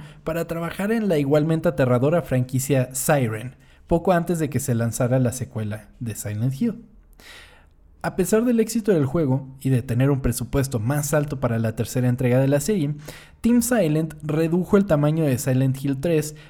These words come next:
reduciendo el equipo de desarrollo de cincuenta personas a solo cuarenta. Pues bueno, decidiendo volver a sus raíces, en Silent Hill tres se respeta el culto al primer juego,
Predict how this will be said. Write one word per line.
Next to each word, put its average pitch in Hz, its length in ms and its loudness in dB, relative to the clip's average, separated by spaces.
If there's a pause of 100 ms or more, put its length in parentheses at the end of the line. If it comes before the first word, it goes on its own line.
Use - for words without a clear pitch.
reduciendo 185 680 0
el 233 100 2
equipo 202 400 2
de 185 100 2
desarrollo 151 560 2
de 120 120 2
cincuenta 143 580 -2
personas 185 640 -2
a 131 140 -2
solo 143 300 -2
cuarenta. - 540 -10 (220)
Pues 160 160 -2
bueno, 165 300 -2
decidiendo 190 600 2
volver 208 300 4
a 220 60 4
sus 214 180 -2
raíces, 143 540 0
en 139 100 2
Silent 147 460 -2
Hill 143 160 0
tres 135 280 0
se - 220 0
respeta 147 440 -2
el 165 120 -2
culto 156 300 2
al 147 80 0
primer 127 320 2
juego, 139 440 2